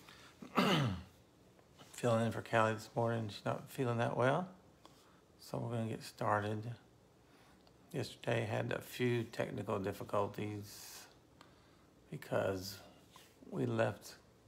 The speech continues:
Callie's phone on the airplane when we got back in from, um, Georgia. Couldn't find it.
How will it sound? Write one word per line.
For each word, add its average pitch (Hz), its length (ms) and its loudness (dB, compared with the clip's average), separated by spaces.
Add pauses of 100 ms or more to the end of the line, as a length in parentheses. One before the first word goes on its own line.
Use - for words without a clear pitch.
Callie's 110 460 -2 (140)
phone 117 240 2
on 107 120 0
the - 140 -2
airplane 117 640 0 (100)
when - 140 -4
we 123 80 -2
got - 260 -4
back 123 240 -6
in 127 240 -2
from, 117 240 -4 (1040)
um, 120 240 -4 (140)
Georgia. 117 580 0 (1500)
Couldn't - 300 -4
find 107 360 0
it. 123 220 0